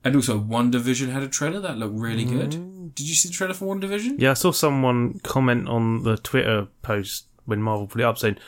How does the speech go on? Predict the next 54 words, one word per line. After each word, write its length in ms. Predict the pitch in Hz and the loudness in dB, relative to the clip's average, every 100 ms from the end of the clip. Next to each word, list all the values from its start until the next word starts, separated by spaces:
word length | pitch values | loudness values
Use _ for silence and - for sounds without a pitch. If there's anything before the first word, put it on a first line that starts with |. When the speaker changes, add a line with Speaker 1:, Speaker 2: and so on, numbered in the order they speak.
| - | -2
Speaker 2:
"Oh, 100 | 131 | 4
I 40 | 113 | 4
was 100 | 107 | 4
hoping 240 | 123 117 | 2 2
Marvel 300 | 117 107 98 | 2 2 0
would 100 | 107 | 0
do 100 | 110 | 0
something 340 | 104 107 101 107 | 2 0 0 0
original 480 | 107 120 - 101 | 4 2 2 0
this 220 | 98 92 - | -2 -4 -6
time. 240 | 120 117 107 | -6 -4 -2
I'm 100 | 110 | -2
just 260 | 104 - | -4 -4
g-, 100 | 113 | -4
I'm 120 | 98 | -4
gonna 220 | 104 101 104 | -2 0 0
give 140 | 98 | -2
this 120 | 101 | -2
a 60 | 107 | 2
miss." 240 | 107 - | 2 0
I'm 100 | 120 | 2
like, 200 | 135 131 - - - | 2 0 -6 -20 -14
it's 120 | - | -6
literally 300 | 165 147 156 | -4 2 4
the 80 | 147 | 6
most, 360 | 147 135 - - 127 | 4 2 -2 -2 2
like, 260 | 131 120 _ _ _ - | 2 2 _ _ _ -4
weird 400 | 117 135 139 131 | 4 6 6 4
looking 300 | 135 143 127 | 2 2 2
thing 200 | 139 131 | 4 4
Marvel's 380 | 131 127 127 120 | 6 6 4 4
Speaker 1:
Yeah. 140 | 156 | 4
Speaker 2:
done. 160 | 139 101 _ _ _ _ _ | 4 2 _ _ _ _ _
Like, 160 | 147 139 | 2 6
his, 260 | 156 - | 6 6
his 180 | 135 139 | 2 0
chances 380 | - 143 123 117 | 2 2 4 4
are 120 | 110 | 4
what 180 | 107 117 | 2 2
he 60 | 113 | 2
means 220 | 113 101 | 0 2
by 160 | 110 104 | 2 4
original 380 | 107 - 104 | 2 0 0
is 100 | 98 | 0
another 240 | 107 104 98 | 0 0 -2
thing 300 | - 107 101 | -4 -2 0
where 180 | 104 101 | 0 0
a 60 | |
guy 220 | 95 104 | 0 0
punches 480 | 104 107 101 - 98 | 0 -2 -4 -4 -4
a 40 | 101 | -2
big 220 | 104 - | -2 -2
space 340 | - 113 117 | 0 2 2
alien. 380 | 104 98 101 | 0 0 0